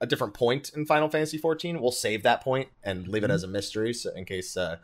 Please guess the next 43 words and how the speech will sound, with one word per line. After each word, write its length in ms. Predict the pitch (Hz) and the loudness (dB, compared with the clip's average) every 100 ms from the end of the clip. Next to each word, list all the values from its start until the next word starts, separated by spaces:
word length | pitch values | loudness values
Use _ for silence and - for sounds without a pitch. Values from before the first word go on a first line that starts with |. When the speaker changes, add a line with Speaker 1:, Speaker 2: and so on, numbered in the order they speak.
| _ _ - | _ _ -4
Speaker 1:
we 120 | 107 | -2
need 100 | 107 | 2
that 200 | 101 101 - | 4 2 2
as 180 | 95 | -2
an 80 | 98 | -2
emergency 560 | 90 95 92 98 - 101 | -2 -2 -2 -6 -8 -2
show, 240 | - 110 | 4 4
in 40 | 101 | 2
case 160 | 95 | -6
there's, 120 | 85 87 | -8 -8
like, 140 | 85 | -4
nothing 280 | 98 90 92 | -6 -6 -6
going 260 | 87 87 87 | -6 -4 -2
on. 160 | 98 | -2
But 100 | - | -2
the 60 | 143 | 2
next 180 | 226 240 | 2 6
few 120 | 269 | 8
months 180 | 214 180 | 8 8
should 120 | 156 | 4
be 80 | 151 | 2
pretty 200 | 190 127 | 0 6
busy 180 | 156 202 | 6 6
Speaker 2:
<laughs> 80 | |
Keep, 40 | 202 | 6
keep 100 | 202 | 6
Speaker 1:
for 60 | |
Speaker 2:
it 80 | 180 | 8
Speaker 1:
us. 80 | 170 | 8
Speaker 2:
on 40 | 147 | 8
the 60 | |
back 160 | 147 147 | 6 8
burner. 380 | 151 151 143 151 - | 8 8 8 4 8
Speaker 1:
Yeah, 120 | 160 | 8
keep 160 | 165 247 | 10 12
it 60 | |
on 60 | 208 | 12
Speaker 2:
Yeah. 80 | 175 | 12
Speaker 1:
the 20 | |
back 220 | 147 143 | 12 12
burner, 300 | 147 120 107 | 10 4 4
that 160 | 98 92 | 2 -2
show. 260 | - 80 | -4 -6